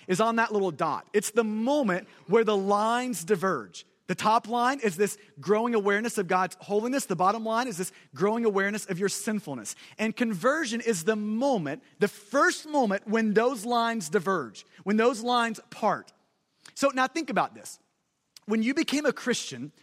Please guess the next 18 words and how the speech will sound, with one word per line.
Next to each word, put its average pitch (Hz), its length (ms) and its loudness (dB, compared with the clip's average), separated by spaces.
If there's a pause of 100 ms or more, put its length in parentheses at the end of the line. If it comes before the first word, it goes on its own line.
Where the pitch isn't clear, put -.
(340)
you 196 240 0
didn't 330 280 -4
have 240 400 2
to 226 140 -4
know 196 240 -2
much 185 520 -2
to 170 100 -6
be 156 160 -6
saved. 117 580 -6 (920)
All 269 240 6
you 285 220 -4
needed 254 320 0
to 226 100 2
know 214 240 2
was 139 560 2 (280)
the 170 100 4
line 196 360 2
split. - 640 -2